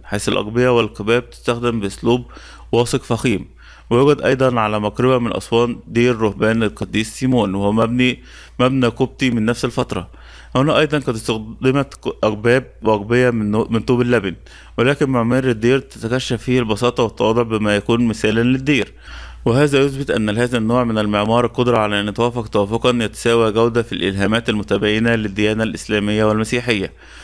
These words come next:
ومن بين أشياء أخرى، لاحظت بدهشة واهتمام عظيمين أن المطعم له رواق واسع، يعتمد اعتمادا كليا على منظومة حاذقة من أقبية رئيسية وثانوية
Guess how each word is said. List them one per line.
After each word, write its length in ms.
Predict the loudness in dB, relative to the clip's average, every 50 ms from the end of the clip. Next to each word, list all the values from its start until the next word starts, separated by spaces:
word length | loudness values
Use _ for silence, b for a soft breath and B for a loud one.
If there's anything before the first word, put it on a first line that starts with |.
| B B B -2
ومن 220 | -2 0 0 2
بين 200 | 2 0 2 0
أشياء 340 | -2 -4 -2 -2 -2 0 -2
أخرى، 240 | -2 0 0 0 2
لاحظت 360 | 0 -2 -4 -6 -8 -6 -6
بدهشة 420 | -4 0 0 0 0 0 0 -2
واهتمام 500 | -2 -2 -4 -8 -8 -4 -2 0 0 0
عظيمين 500 | 0 -2 -2 -2 -2 -2 0 -2 -2 -6 -10 B B B B B B B B B
أن 180 | -4 -2 0 0
المطعم 440 | 2 2 0 0 2 0 0 2 0
له 180 | 2 2 2
رواق 400 | 4 4 4 4 4 2 0 2
واسع، 360 | 2 2 2 2 0 -2 -2 0
يعتمد 420 | 0 -2 -2 -2 -2 -2 0 2
اعتمادا 460 | 0 0 0 -2 0 0 2 2 0
كليا 560 | -2 0 -2 0 2 2 2 2 2 2 0
على 200 | -2 0 -2 0
منظومة 440 | 0 0 0 0 0 2 2 2 0
حاذقة 560 | 0 -2 -4 -2 -2 -4 -2 0 0 0 0
من 180 | 0 -2 -2 -2
أقبية 440 | -2 -2 -2 0 2 2 2 2 2
رئيسية 580 | 0 0 -2 -4 -2 -2 0 2 2 0 0 B B B B B B B B
وثانوية 680 | -6 -4 0 0 0 2 2 2 2 0 0 -2 -4